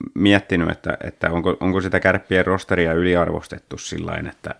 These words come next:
että tota, kun siellä on paljon tämmöisiä pelaajia, joilla oli viime kausi huono, mutta sitten on vähän niin kuin oletettu, että no se johtuu vaan siitä, että siellä oli viime kaudella huono valmentaja, että nyt ne palaa sille tasolle, millä, mi-, millä ne oikeasti on pelaajina.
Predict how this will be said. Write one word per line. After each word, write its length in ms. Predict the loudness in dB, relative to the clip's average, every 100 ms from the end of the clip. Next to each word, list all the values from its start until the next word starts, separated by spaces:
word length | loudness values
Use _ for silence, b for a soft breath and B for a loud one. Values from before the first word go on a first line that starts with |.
| -14
että 200 | -16 -16
tota, 220 | -14 -12
kun 100 | -12
siellä 220 | -6 -4
on 80 | -2
paljon 240 | 0 2 2
tämmöisiä 360 | -2 -2 -4
pelaajia, 480 | 0 2 2 0 -2
joilla 240 | -4 -2
oli 140 | -2 2
viime 280 | 4 4 2
kausi 320 | 0 -2 -6
huono, 500 | 0 2 2 0 -2 -8
mutta 280 | -6 -6 -8
sitten 280 | -8 -4
on 60 | 0
vähän 160 | 0 0
niin 100 | 2
kuin 140 | 4
oletettu, 440 | 4 4 0 -6 -6
että 140 | -2
no 100 | 0
se 120 | 2
johtuu 280 | 2 0 0
vaan 160 | 2 2
siitä, 240 | 2 2
että 120 | 0
siellä 120 | -2
oli 100 | 0
viime 260 | 2 4 4
kaudella 280 | 4 2 0
huono 280 | -2 -2 -4
valmentaja, 640 | -4 -4 -6 -6 -6 -8
että 240 | -6 -6 -6 B B B
nyt 240 | 4 4
ne 100 | 2
palaa 360 | 2 4 4 2
sille 220 | -2 -6 -4
tasolle, 340 | -2 0 0 -2
millä, 300 | -2 -4 -6
mi-, 160 | -6 -4
millä 240 | -2 0
ne 100 | 2
oikeasti 460 | 2 2 -2 -4 2
on 180 | 2 2
pelaajina. 500 | -2 -4 -6 -8